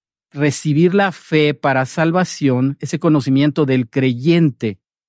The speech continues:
Mientras tú no recibes esa fe y ese conocimiento de Dios,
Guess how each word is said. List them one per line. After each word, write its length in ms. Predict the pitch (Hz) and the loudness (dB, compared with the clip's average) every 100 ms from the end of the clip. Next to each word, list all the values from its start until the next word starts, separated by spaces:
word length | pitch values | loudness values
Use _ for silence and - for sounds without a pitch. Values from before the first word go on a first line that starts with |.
| _ _ _ _ _ _ _ _ _ _ _ _ _ _ - | _ _ _ _ _ _ _ _ _ _ _ _ _ _ -2
Mientras 440 | 156 147 156 143 | 0 2 0 0
tú 120 | 185 | 2
no 120 | 202 214 | 4 4
recibes 580 | 190 - 202 196 170 | 0 0 0 2 0
esa 260 | 175 - 143 | -2 -2 -4
fe 320 | - 160 156 | -2 0 2
y 140 | 156 147 | 2 0
ese 200 | 156 131 | 0 0
conocimiento 1000 | 143 135 - 123 135 147 160 139 127 117 | 2 0 0 0 2 2 0 0 -4 0
de 220 | 135 156 | 0 2
Dios, 760 | 175 165 147 180 - - - | 4 4 4 0 -4 -16 -20